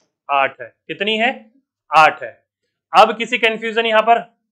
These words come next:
एक बच्चा कह रहा है, "सर, but, but चंडीगढ़ तो हरियाणा और पंजाब दोनों का ही क्या है? नो, अपना, अ,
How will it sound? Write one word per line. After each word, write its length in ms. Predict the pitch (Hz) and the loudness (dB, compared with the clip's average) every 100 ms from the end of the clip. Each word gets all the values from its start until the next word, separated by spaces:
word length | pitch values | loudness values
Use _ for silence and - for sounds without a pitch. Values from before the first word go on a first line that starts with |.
| _ _ _ _ _ - | _ _ _ _ _ -4
एक 140 | 165 | -2
बच्चा 220 | 180 196 214 | 0 2 4
कह 80 | |
रहा 140 | 220 233 | 4 2
है, 40 | |
"सर, 60 | 208 | 2
but, 320 | 196 196 175 | 2 0 0
but 240 | 190 214 220 | 2 2 0
चंडीगढ़ 460 | 196 190 208 208 | -2 0 0 2
तो 120 | 214 | 2
हरियाणा 400 | 190 175 190 196 | 2 2 2 2
और 100 | 214 | 2
पंजाब 400 | 208 190 185 196 165 | 2 -2 0 0 -2
दोनों 260 | 180 196 | -8 -6
का 160 | 196 185 | -4 -4
ही 100 | 202 | -4
क्या 220 | 196 185 | -2 0
है? 160 | 180 - _ _ _ - - _ 156 | 0 -2 _ _ _ -20 -20 _ -14
नो, 340 | 165 170 170 | -4 0 2
अपना, 300 | 170 170 185 | 4 2 0
अ, 1120 | 220 190 147 151 151 147 143 139 127 120 _ | -2 -2 -2 0 0 -2 -4 -6 -10 -14 _